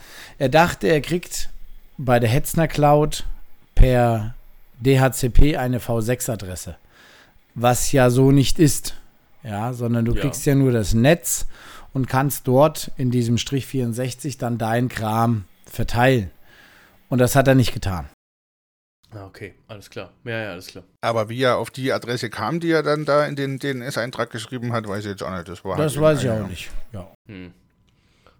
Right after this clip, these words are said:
Speaker 2: Naja. Wir hatten gestern ein spannendes Thema. Es ist so ein bisschen andockend an das Thema. Also wir sind ja bei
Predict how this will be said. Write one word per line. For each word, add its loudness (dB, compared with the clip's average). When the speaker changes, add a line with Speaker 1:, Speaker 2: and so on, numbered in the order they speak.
Speaker 2:
Naja. -12
Wir 0
hatten -6
gestern -4
ein -10
spannendes -8
Thema. -10
Es -18
ist -12
so -6
ein -6
bisschen -6
andockend -6
an -6
das -8
Thema. -6
Also -4
wir -2
sind -6
ja 2
bei -6